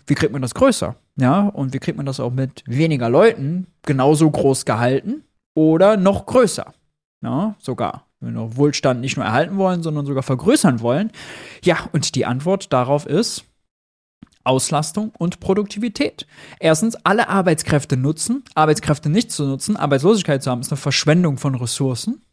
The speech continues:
Ja, und das Zweite ist, wir müssen so produktiv wie möglich sein. Und wie wird man so produktiv wie möglich? Nun ja, indem man investiert,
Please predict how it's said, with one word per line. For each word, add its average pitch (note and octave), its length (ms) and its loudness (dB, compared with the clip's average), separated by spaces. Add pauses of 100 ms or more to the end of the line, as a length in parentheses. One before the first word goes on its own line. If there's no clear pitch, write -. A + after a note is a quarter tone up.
(100)
Ja, D#3+ 260 -4 (280)
und C3 220 -6
das A#2 160 -6
Zweite A#2+ 320 -2
ist, G3 260 -4 (400)
wir D3+ 80 2
müssen C#3+ 120 4
so D3 80 6
produktiv E3 640 4
wie C3+ 140 0
möglich B2+ 400 0
sein. A#2+ 380 -4
Und - 180 -18
wie B2+ 120 0
wird D3+ 160 2
man C#3+ 100 -4
so C3 100 -2
produktiv C3 540 -4
wie E3+ 80 0
möglich? E3 500 -2 (400)
Nun C#3 160 2
ja, E3+ 320 2 (100)
indem B2+ 440 0
man A#2+ 520 -4 (880)
investiert, D3+ 800 0